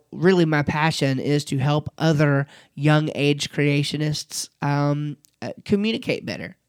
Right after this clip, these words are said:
to communicate better. Really, that's what it was all about, and that's what, what this ministry is all about. We talk about science, we talk about philosophy, uh, we do talk about these issues.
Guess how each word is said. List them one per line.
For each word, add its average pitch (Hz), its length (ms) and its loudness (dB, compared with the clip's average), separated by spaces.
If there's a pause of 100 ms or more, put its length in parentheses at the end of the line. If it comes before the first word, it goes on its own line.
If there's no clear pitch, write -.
(140)
to 170 120 2
communicate 170 680 -2
better. 151 320 -2 (240)
Really, 196 180 6
that's 160 220 4
what 143 100 -2
it 131 40 0
was 135 140 -4
all 127 360 0 (360)
about, 131 380 2
and 139 100 -4
that's 147 160 -2
what, 151 140 0 (240)
what 165 200 -4
this 233 140 -4
ministry 147 520 0
is 139 100 -2
all 131 140 -2
about. 123 240 -6
We 143 80 -2
talk 156 200 -2
about 127 200 -6
science, 190 420 0
we 156 60 -16
talk 196 220 0
about 180 180 -2
philosophy, 156 760 -2 (340)
uh, - 120 -10
we 131 240 -2
do 185 260 4
talk 180 300 0
about 160 240 0
these 143 240 0
issues. 117 560 -4